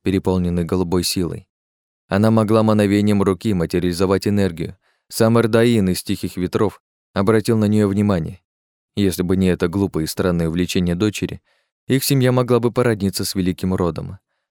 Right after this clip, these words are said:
И, возможно, до такого бы никогда не дошло. Но сейчас это не важно. Катарсия должна выжить. Она сильная, но там, где ее заточили,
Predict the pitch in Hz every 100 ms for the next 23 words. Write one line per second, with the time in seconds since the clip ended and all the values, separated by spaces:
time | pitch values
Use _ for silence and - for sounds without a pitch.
0 | - 95 98 92 101 98 87 95 95 -
1 | 107 87 87 87 - 95 92 90 85 92
2 | - 71 - _ _ _ _ _ _ _
3 | 123 156 160 139 147 131 113 113 110 95
4 | 78 98 - _ _ _ _ - 127 156
5 | 135 131 123 123 113 120 113 90 82 -
6 | _ _ _ _ _ - 104 110 - 123
7 | 92 78 71 90 95 110 104 95 98 101
8 | 95 95 92 - 95 82